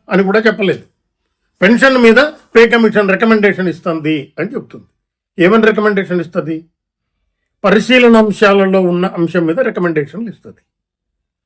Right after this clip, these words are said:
ఎటువంటి డబ్బులు కట్టకుండా పెన్షన్ తీసుకుంటున్న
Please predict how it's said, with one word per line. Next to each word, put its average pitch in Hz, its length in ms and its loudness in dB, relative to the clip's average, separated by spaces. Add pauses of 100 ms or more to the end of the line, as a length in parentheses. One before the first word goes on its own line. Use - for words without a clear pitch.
(420)
ఎటువంటి 240 440 4
డబ్బులు 214 600 4
కట్టకుండా 220 680 0
పెన్షన్ 202 440 -2
తీసుకుంటున్న 185 760 -4